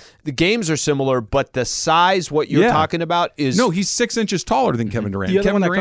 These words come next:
Speaker 3: comes to
Speaker 2: is
Speaker 3: mind is Brandon Ingram. Remember how he was, like, skinny
Speaker 2: Yeah,
Speaker 3: and
Speaker 2: but how
Speaker 3: kinda
Speaker 2: old is
Speaker 3: long
Speaker 2: Ingram?
Speaker 3: like that?
Speaker 2: Six eight or nine?
Speaker 3: Yeah.
Speaker 1: Maybe six eight, six nine.
Speaker 2: Yeah,
Speaker 1: Yeah.
Speaker 2: this guy's seven five.
Speaker 3: Jeez.
Speaker 1: Mm-hmm.
Speaker 2: You know, he's nearly a foot taller than
Speaker 1: You know what
Speaker 2: Brandon
Speaker 1: might,
Speaker 2: Ingram. <laughs>
Speaker 1: you, you know what
Speaker 2: <laughs>
Speaker 1: might,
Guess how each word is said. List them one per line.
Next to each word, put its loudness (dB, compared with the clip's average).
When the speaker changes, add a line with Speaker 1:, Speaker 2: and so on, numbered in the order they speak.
Speaker 3:
comes -8
to -10
Speaker 2:
is -10
Speaker 3:
mind -6
is -6
Brandon -4
Ingram. -4
Remember -6
how -8
he -10
was, -10
like, -14
skinny -16
Speaker 2:
Yeah, -4
Speaker 3:
and 0
Speaker 2:
but 0
how 2
Speaker 3:
kinda 2
Speaker 2:
old 0
is -6
Speaker 3:
long 2
Speaker 2:
Ingram? 0
Speaker 3:
like -2
that? -2
Speaker 2:
Six -6
eight 2
or 0
nine? -2
Speaker 3:
Yeah. -2
Speaker 1:
Maybe -4
six -10
eight, -6
six -12
nine. 0
Speaker 2:
Yeah, 4
Speaker 1:
Yeah. -6
Speaker 2:
this -2
guy's -4
seven -4
five. -6
Speaker 3:
Jeez. -14
Speaker 1:
Mm-hmm. -12
Speaker 2:
You 2
know, 2
he's -4
nearly 2
a 0
foot -2
taller 0
than -2
Speaker 1:
You 2
know 2
what 2
Speaker 2:
Brandon -4
Speaker 1:
might, 2
Speaker 2:
Ingram. -10
<laughs> -20
Speaker 1:
you, -4
you -2
know 2
what 2
Speaker 2:
<laughs> 2
Speaker 1:
might, 0